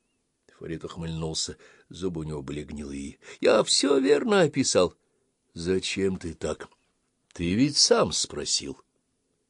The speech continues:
Фарид указал на бредущего по тропе старика в лохмотьях, который, сгорбясь, тащил на спине мешок с соломой. Вот настоящий Афганистан, ага, Сагиб.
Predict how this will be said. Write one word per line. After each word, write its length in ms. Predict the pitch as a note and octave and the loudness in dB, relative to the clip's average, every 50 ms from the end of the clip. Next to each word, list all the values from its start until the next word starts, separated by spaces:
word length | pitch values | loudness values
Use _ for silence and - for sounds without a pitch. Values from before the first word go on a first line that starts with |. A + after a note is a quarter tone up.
| _ _ | _ _
Фарид 240 | - D#2+ D#2+ D2 - | -14 -12 -12 -12 -14
указал 340 | - - E2 D2+ E2+ E2 D#2+ | -12 -12 -8 -6 -4 -4 -4
на 120 | E2 E2+ | -4 -6
бредущего 560 | D2 E2+ F2 D#2+ E2+ F#2 F2 - - - F2+ | -6 -6 -8 -6 -4 -4 -4 -4 -4 -4 -6
по 100 | E2 - | -6 -6
тропе 320 | - - F2 E2 - F2+ E2 | -8 -8 -8 -6 -4 -4 -2
старика 540 | - - - F2+ F2 E2+ - - F#2+ F2+ E2+ | -2 -4 -4 -6 -8 -6 -4 -2 -2 -2 -2
в 40 | |
лохмотьях, 680 | E2 F2 E2 - - F2 F2 F2+ F2 - - F2 - - - - - - _ | -2 -4 -4 -4 -6 -8 -6 -6 -6 -8 -10 -12 -12 -14 -20 -20 -20 -20 _
который, 280 | - F#2 F2 F2+ F#2 | -12 -8 -4 -4 -4
сгорбясь, 560 | F2 E2 E2+ E2 G#2 G#2 G2 F#2+ G2+ G2 - - | -2 -4 0 4 4 4 4 4 2 0 0 2
тащил 460 | - G#2+ F#2 - - - A2 G#2+ G2 | 2 2 2 2 0 -2 0 0 0
на 100 | G2 F#2 | 0 0
спине 300 | - - - G2 F#2 F#2 | -2 -2 -4 -2 -2 -2
мешок 380 | F#2 F2+ - - - F2+ - | -2 -2 -4 -2 -2 -2 -2
с 100 | - - | -2 -2
соломой. 400 | - - F#2+ F2+ E2 F2 E2 D#2+ - - - - - - | -2 -2 -2 -2 -4 -6 -8 -10 -12 -18 -20 -20 -20 -16
Вот 560 | - F2 E2+ F2+ G#2 A#2 B2+ C3+ C3 B2+ B2+ - _ - - | -12 -8 -4 2 4 6 8 8 8 6 4 -2 _ -4 0
настоящий 1040 | B2 A#2+ A#2 G#2+ - - - - A#2 G#2+ G2 G#2 G2+ F#2 F2 - - - - - G2+ | 4 6 6 6 6 4 4 4 2 2 4 4 4 4 2 0 -4 -4 -2 0 0
Афганистан, 840 | F#2+ F2 E2+ E2+ F#2 F2+ F#2 F2+ E2 - - - - F#2 F#2 F2+ | 0 -2 0 0 0 0 0 0 0 0 0 2 2 2 2 2
ага, 280 | F#2 F#2 F#2+ F2+ G2+ G2+ | 0 0 0 2 2 2
Сагиб. 500 | - - G#2 G2+ F2+ F#2 F#2+ F#2 E2 - | 2 2 0 0 -2 -2 -2 -4 -4 -6